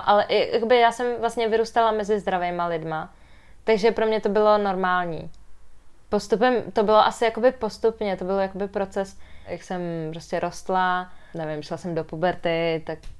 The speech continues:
tam jsem jako si uvědomovala vlastně, že jsem,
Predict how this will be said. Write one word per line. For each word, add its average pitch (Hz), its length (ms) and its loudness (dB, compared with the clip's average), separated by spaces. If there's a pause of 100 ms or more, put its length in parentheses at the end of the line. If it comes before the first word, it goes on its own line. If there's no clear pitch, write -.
(160)
tam 214 160 4
jsem 240 180 2
jako 285 300 2 (680)
si - 200 2
uvědomovala 202 800 4
vlastně, 185 400 -4
že 185 180 -2
jsem, 190 260 -6